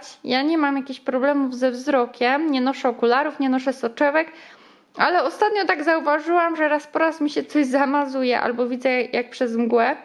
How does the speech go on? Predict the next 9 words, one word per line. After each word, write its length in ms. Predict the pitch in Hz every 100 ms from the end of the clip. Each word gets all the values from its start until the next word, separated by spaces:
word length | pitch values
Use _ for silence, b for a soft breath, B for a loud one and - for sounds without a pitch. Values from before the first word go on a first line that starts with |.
| B B B B B
więc 220 | 269 285
stwierdziłam, 560 | 285 294 277 285 269 269
że 100 | 277
może 260 | 262 254 269
trochę, 480 | 262 262 269 247
e, 100 | 240 247 - - - - 226
trzeba 300 | - 240 247
wspomóc 680 | 240 - - 254 247 233 -
oczy. 460 | 254 262 277 311